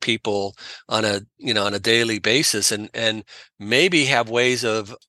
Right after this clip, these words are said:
appreciating from the data that's provided by these devices when there's some sort of impactful experience.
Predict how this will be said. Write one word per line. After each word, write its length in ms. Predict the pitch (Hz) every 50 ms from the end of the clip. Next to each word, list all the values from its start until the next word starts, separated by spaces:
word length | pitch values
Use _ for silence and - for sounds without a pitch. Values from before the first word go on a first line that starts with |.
| _ _
appreciating 840 | - 113 - - - 139 180 220 - - 147 117 113 107 110 107 107
from 300 | 107 - - 135 123 117
the 100 | 110 107
data 420 | 104 113 113 127 147 151 139 113 113
that's 220 | 104 110 107 -
provided 520 | - - 110 92 107 110 160 226 220 170 123
by 140 | 113 107
these 180 | 107 107 107 -
devices 600 | - 104 92 101 101 104 101 - - 104 101 - - - - - - - - -
when 280 | 127 131 156 196 220
there's 240 | 202 240 220 208 -
some 280 | - - 202 190 185 180
sort 280 | - - 175 165 156
of 160 | 151 143 123 -
impactful 760 | 147 143 135 123 - - 120 120 131 - - - 127 117 113
experience. 840 | 104 - - - 110 107 107 98 90 82 78 - - - - -